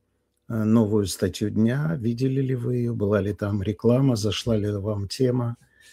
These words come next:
Делать ли такие вещи вот по поводу таких исторических событий? Это действительно историческое событие. А, Корнеевская, привет из Киева. Володя Порошутюст, Катюба.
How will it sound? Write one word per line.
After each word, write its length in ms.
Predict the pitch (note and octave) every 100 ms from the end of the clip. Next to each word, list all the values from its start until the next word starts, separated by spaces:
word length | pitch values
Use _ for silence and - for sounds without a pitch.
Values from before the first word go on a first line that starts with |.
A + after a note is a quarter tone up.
| - -
Делать 460 | - G#2 B2+ A2 -
ли 240 | G#2 G2
такие 420 | F#2 G#2+ - A2+ F#2+
вещи 560 | A2 G2 - - - -
вот 160 | - - - -
по 180 | - F#2+ -
поводу 580 | G#2 G2+ G2+ G2+ A2 F#2 - - _ _ _ -
таких 340 | - A2 G2
исторических 680 | G#2+ - G#2+ F#2+ - - -
событий? 460 | - G#2+ F2 -
Это 240 | G#2 G#2 A2+
действительно 560 | B2 C3+ A#2+ G#2 G2+
историческое 600 | F#2+ - G#2+ F#2 - -
событие. 520 | F2+ - E2 E2 - - _ _ _ - _ _ -
А, 420 | A#2 A2+ A2 G#2+
Корнеевская, 720 | G#2 B2 B2 B2 F#2+ - G#2
привет 400 | A2 A2+ A2 A2
из 160 | G#2 -
Киева. 400 | - B2 C#3 C3+
Володя 360 | A#2 A2+ A2
Порошутюст, 800 | - A2 G#2+ - G2+ A2 G2+ -
Катюба. 720 | - G#2 - G#2+ G2 C#3 D3+